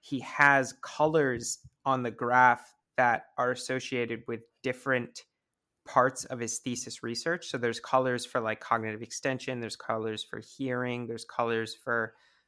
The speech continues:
cognitive science, there's colors for m-, memory. And he can see how his various parts of his thesis writing are connecting to each other. And he describes it as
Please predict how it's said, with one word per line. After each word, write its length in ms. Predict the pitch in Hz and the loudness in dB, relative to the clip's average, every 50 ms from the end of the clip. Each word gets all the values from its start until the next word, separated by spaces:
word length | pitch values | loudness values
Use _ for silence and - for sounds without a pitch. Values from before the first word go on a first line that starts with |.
| _ _ _ _ _ _ | _ _ _ _ _ _
cognitive 580 | - - 127 127 127 123 120 117 120 117 107 | -4 2 4 4 4 2 0 0 -2 -2 -2
science, 640 | - - - - 123 123 123 123 123 123 120 117 - | -4 -4 -2 0 2 2 2 0 -2 -4 -6 -8 -10
there's 140 | 120 117 - | -12 -12 -8
colors 380 | - - 120 117 117 117 113 | -4 -2 -2 0 -2 -4 -6
for 140 | - - 117 | -10 -12 -12
m-, 360 | 113 110 107 110 113 117 - - | -10 -10 -10 -10 -10 -12 -12 -14
memory. 640 | - 110 117 120 127 127 131 131 127 127 127 127 127 - _ _ _ _ _ _ _ _ _ _ | -10 -8 -6 -6 -4 -4 -4 -4 -4 -4 -4 -6 -8 -12 _ _ _ _ _ _ _ _ _ _
And 540 | - 131 127 123 120 120 120 117 113 110 - - _ _ _ _ _ _ _ _ | 0 0 2 2 2 0 0 -2 -4 -6 -10 -14 _ _ _ _ _ _ _ _
he 380 | _ - - - 147 143 139 135 | _ -20 -10 -6 -4 -2 -2 -2
can 460 | 135 - - 139 127 123 123 120 120 - | -2 -4 -2 0 0 0 0 -2 -6 -8
see 640 | - - - - - - 190 196 196 180 147 131 123 | -6 -4 -2 0 0 -2 -2 -4 -4 -2 -2 -2 -2
how 420 | 123 - - 139 131 127 123 127 | -4 -2 0 2 4 4 4 2
his 320 | 127 135 127 120 117 117 - - | 2 0 -4 -4 -4 -8 -10 -6
various 340 | - 135 139 139 139 139 139 | 0 2 4 4 4 2 0
parts 400 | - - - - 135 131 131 - | -4 -2 2 2 4 4 2 -2
of 40 | 131 | -6
his 140 | 127 - - | -8 -8 -6
thesis 420 | - 131 127 123 - 127 120 - | -6 -6 -6 -6 -6 -10 -8 -2
writing 260 | 127 123 120 120 117 110 | 0 2 2 2 0 -4
are 140 | 104 113 | -8 -12
connecting 880 | - - - - 110 110 110 110 113 113 - - 160 156 156 160 165 175 | -14 -14 -12 -10 -10 -6 -6 -6 -6 -8 -8 -6 -6 -4 -4 -6 -8 -12
to 180 | - - 175 170 | -10 -6 -4 -4
each 200 | 175 170 - - | -4 -4 -4 -4
other. 280 | 185 185 202 214 214 _ _ _ _ _ _ _ _ _ _ _ _ - | -4 -4 -4 -6 -8 _ _ _ _ _ _ _ _ _ _ _ _ -4
And 520 | 139 135 131 131 127 131 127 127 123 123 - _ _ _ _ _ | -2 0 2 2 2 0 0 -2 -6 -8 -12 _ _ _ _ _
he 220 | _ - - 165 160 | _ -12 -8 -8 -6
describes 880 | 151 147 - - - - - 147 139 139 139 139 139 131 127 127 - | -6 -6 -8 -10 -12 -4 0 4 6 6 6 6 4 2 0 -2 0
it 300 | 135 127 123 123 - - - | 2 2 2 0 -2 -4 0
as 460 | 131 127 123 123 120 120 117 - - | 2 4 4 4 2 2 0 -4 -10